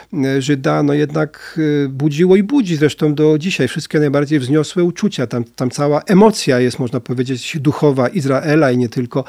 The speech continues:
duchowa, y, zakorzeniona. Więc patrząc na to miasto, które miało symbolizować właśnie rozkwit, tak jak to zapowiadali prorocy, patrzył na miasto, które, no, się rozminie ze swoim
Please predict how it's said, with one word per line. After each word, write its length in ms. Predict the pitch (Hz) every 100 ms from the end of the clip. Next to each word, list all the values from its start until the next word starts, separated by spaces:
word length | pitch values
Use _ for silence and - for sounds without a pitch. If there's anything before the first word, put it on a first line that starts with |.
| - - -
duchowa, 720 | 135 135 - 127 127 127 127 - 123 117
y, 40 | 117
zakorzeniona. 760 | 131 - 131 131 127 113 107
Więc 260 | 110 117 -
patrząc 420 | - 151 - 151
na 80 | 143
to 160 | 131 135
miasto, 400 | 135 143 - 143
które 160 | 143
miało 220 | 135 131
symbolizować 760 | 120 147 135 131 127 147 135 127
właśnie 320 | 123 113 127
rozkwit, 640 | 123 139 - - 170 175 -
tak 180 | 131 143
jak 100 | 123
to 100 | 131
zapowiadali 420 | 131 135 131 135
prorocy, 440 | - 139 139 - 180 - - - -
patrzył 320 | 139 - 160
na 140 | 151
miasto, 440 | 143 123 117 - 147
które, 380 | - 147 139
no, 140 | 135 131
się 160 | -
rozminie 440 | 139 131 151 160 135
ze 100 | 120
swoim 140 | -